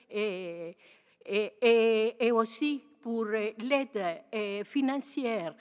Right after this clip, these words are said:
euh, à, au bureau de l'haut commissaire des droits de l'homme et ensemble à la société civile et à nos organisations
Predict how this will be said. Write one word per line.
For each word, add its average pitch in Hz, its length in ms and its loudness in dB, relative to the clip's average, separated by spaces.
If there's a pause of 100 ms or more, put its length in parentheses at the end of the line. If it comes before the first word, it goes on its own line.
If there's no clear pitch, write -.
euh, 196 480 -8 (100)
à, 214 300 0
au 220 100 2
bureau 262 420 2
de 196 160 -4
l'haut 214 200 -4
commissaire 240 560 -4
des 180 180 -12
droits 202 220 -2
de 208 100 -6
l'homme 247 480 -2 (460)
et 226 220 2 (100)
ensemble 262 840 0
à 214 120 -2
la 208 140 -4
société 254 760 -6
civile 285 680 -4
et 220 140 -2
à 208 120 -4
nos 226 260 -6
organisations 220 1040 -4